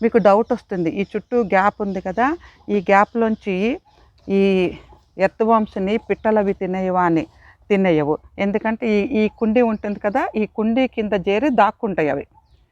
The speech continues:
వాటి రక్షణ వాటికి తెలుసు, మనమేం ప్రత్యేకంగా చేయక్కర్లేదు. అవి వీటి కింద దూ-, దూరి దాక్కుంటాయి. అందుకని చెప్పి అస్సలు ప్రాబ్లం ఉండదన్నమాట. చక్కగా ఇలా కంపోస్ట్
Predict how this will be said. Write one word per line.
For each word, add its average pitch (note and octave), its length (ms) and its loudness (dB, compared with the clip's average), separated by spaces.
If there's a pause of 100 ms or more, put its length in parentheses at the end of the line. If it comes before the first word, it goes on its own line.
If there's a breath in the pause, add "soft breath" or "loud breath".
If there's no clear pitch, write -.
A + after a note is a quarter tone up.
(380)
వాటి G3 260 2
రక్షణ A#3+ 400 -2
వాటికి F3+ 300 -2
తెలుసు, F3+ 340 -6
మనమేం E3+ 360 -4
ప్రత్యేకంగా F3 640 -6 (100)
చేయక్కర్లేదు. E3+ 680 -2 (340 soft breath)
అవి G3+ 200 2
వీటి F#3 240 -2
కింద F3+ 240 -4
దూ-, F3+ 320 -2
దూరి G#3 300 0
దాక్కుంటాయి. F#3 800 -4 (380 soft breath)
అందుకని F#3 440 -2
చెప్పి - 200 -6
అస్సలు B3 440 0
ప్రాబ్లం E3 420 -2
ఉండదన్నమాట. D3+ 640 -4 (720 soft breath)
చక్కగా A3 500 2 (240)
ఇలా F3 140 -2
కంపోస్ట్ F3+ 520 -6